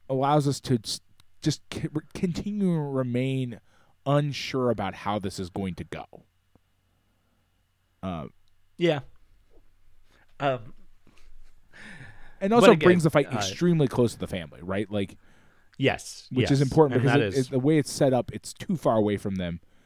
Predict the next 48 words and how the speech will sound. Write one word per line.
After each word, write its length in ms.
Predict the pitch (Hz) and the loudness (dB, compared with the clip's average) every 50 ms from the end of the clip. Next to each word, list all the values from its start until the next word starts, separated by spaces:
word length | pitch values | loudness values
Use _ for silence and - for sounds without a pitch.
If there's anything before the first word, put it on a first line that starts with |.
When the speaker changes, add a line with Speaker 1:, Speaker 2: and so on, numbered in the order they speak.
| _ _ _ - _ _ _ - - | _ _ _ -20 _ _ _ -4 0
Speaker 1:
I, 280 | 165 196 175 131 - - _ _ _ _ - - - - - _ - - - - | 0 0 0 0 -4 -10 _ _ _ _ -20 -20 -20 -20 -20 _ -20 -20 -10 -4
again, 560 | - 139 117 160 160 151 135 123 110 104 101 - _ _ _ _ _ - | -2 2 4 4 4 4 4 2 2 0 -2 -6 _ _ _ _ _ -2
like, 360 | 139 131 135 131 - - _ _ _ _ _ _ - | 2 2 2 2 0 -4 _ _ _ _ _ _ -8
me 480 | 139 131 127 131 135 143 160 170 170 170 | -2 0 2 4 6 6 6 8 8 8
and 120 | 165 151 147 | 6 6 4
the, 140 | 143 147 - 123 | 0 -2 -6 -8
'cause 160 | - - 117 127 | -6 -4 2 2
we 140 | 160 170 | 4 4
did 160 | 170 180 160 156 | 4 4 4 4
end 120 | 143 127 | 2 2
up 140 | 113 92 - - 95 | 0 -2 -4 -8 -10
watching 400 | 98 107 107 113 - 113 104 101 | -4 -2 -2 0 0 0 -2 0
this, 260 | 92 87 - - - _ _ _ _ _ _ _ _ _ _ - | -2 -4 -6 -10 -18 _ _ _ _ _ _ _ _ _ _ -8
uh, 220 | 104 98 92 90 87 | -4 -4 -2 -4 -4
pretty 180 | - 147 143 123 | -2 0 0 0
much 140 | 107 - | 0 0
all 120 | 101 87 80 | -4 -4 -6
together. 420 | 85 76 76 76 - - - - - _ _ _ _ _ _ _ _ - | -8 -12 -14 -16 -14 -14 -14 -14 -14 _ _ _ _ _ _ _ _ -8
Uh, 240 | 104 101 101 113 113 - - - - | -6 -4 -2 -2 -2 -4 -6 -14 -16
<laughs> 220 | - - - - - | -16 -18 -14 -8 -6
Speaker 2:
Yeah. 160 | 107 85 78 | -4 -4 0
Speaker 1:
my, 100 | 180 160 - - _ _ - - - - - - | 0 0 -2 -2 _ _ -20 -20 -20 -20 -12 -6
me 120 | 151 147 156 | 0 2 2
and 160 | 160 - - | 4 4 4
my, 60 | 185 165 135 | 2 2 2
me 120 | 143 151 151 | 0 0 0
and 80 | 135 | 0
the 60 | 139 | 0
kids 220 | - 151 131 120 123 | 0 -2 -2 -2 -2
watched 240 | 117 110 110 - - | -2 -4 -2 0 2
this 40 | 131 | 4
Speaker 2:
Great, 140 | 131 131 117 | 4 4 4
Speaker 1:
together. 260 | 117 113 107 104 110 | 2 0 -2 -2 0
Speaker 2:
great. 220 | 113 123 - - - - _ _ - - - _ _ _ - _ - | 2 2 2 2 0 -8 _ _ -20 -20 -20 _ _ _ -20 _ -8
Yeah, 260 | - 101 110 123 92 - | -4 -2 0 0 0 -2
Speaker 1:
I 140 | - 254 302 | -2 -2 0
Speaker 2:
great 240 | - 349 370 381 - | 2 2 2 2 2
Speaker 1:
mean, 100 | - - | 0 0
Speaker 2:
family 40 | - | 2
Speaker 1:
hey, 200 | 151 147 175 160 127 | 2 2 4 2 2
Speaker 2:
movie. 100 | 107 98 | 0 0
Speaker 1:
you 100 | 104 107 | -2 -2
know, 280 | 113 123 151 202 233 190 | 0 2 4 4 4 6
it's, 420 | 151 151 139 - - - - - _ _ _ _ _ - | 6 4 4 2 -2 -14 -14 -18 _ _ _ _ _ -8
Speaker 2:
Yeah. 220 | - 113 107 117 | -4 0 0 2
Speaker 1:
you 60 | 131 113 | 2 4
know, 280 | 117 131 143 165 170 - - 127 | 4 4 4 2 2 -2 -6 0
they, 400 | 131 127 147 165 175 180 175 | 0 2 2 2 -2 -4 -8